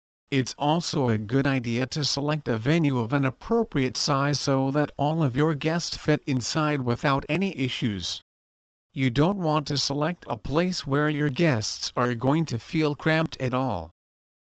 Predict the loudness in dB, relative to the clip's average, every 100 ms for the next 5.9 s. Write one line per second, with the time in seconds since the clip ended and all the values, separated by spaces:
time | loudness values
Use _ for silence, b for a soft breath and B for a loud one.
0 | _ -4 -2 0 0 0 0 0 2 0
1 | 0 -2 -2 0 -2 -2 -2 -4 -2 -2
2 | -2 -2 0 0 0 0 0 0 0 -2
3 | 0 2 2 2 0 -4 -4 -4 0 -2
4 | 0 -2 -2 0 -2 0 0 0 2 0
5 | 2 0 0 0 0 2 0 -2